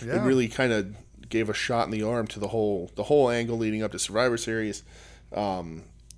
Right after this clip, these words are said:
Speaker 2: the whole N X T invasion thing. It's just, it's, it's pretty hot right now. Like, it's,
Speaker 1: Yeah.
Speaker 2: it's heating up. People are excited about it.
Speaker 1: I'm
Speaker 2: Uh,
Speaker 1: happy
Speaker 2: so
Speaker 1: that
Speaker 2: it's,
Speaker 1: they had
Speaker 2: it
Speaker 1: them
Speaker 2: worked.
Speaker 1: come in and w-, just win everything.
Speaker 2: Yeah.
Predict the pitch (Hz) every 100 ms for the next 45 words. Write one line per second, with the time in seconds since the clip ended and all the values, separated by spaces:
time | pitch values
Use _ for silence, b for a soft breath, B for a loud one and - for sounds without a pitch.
0 | - 65 92 113 110 107 92 104 - -
1 | 104 92 98 131 117 123 117 120 113 110
2 | B B B - 98 113 - 95 82 -
3 | 113 117 - 214 156 156 90 90 87 82
4 | 80 87 82 - 113 113 104 - - 98
5 | - 139 180 170 143 131 - - 131 131
6 | 120 110 - 110 101 101 98 98 - B
7 | B B B - - 143 160 180 214 196
8 | - 175 151 151 151 104 87 78 - -
9 | 139 131 131 127 127 117 107 101 101 104
10 | 104 104 107 107 117 110 113 110 104 101
11 | 95 - 92 92 87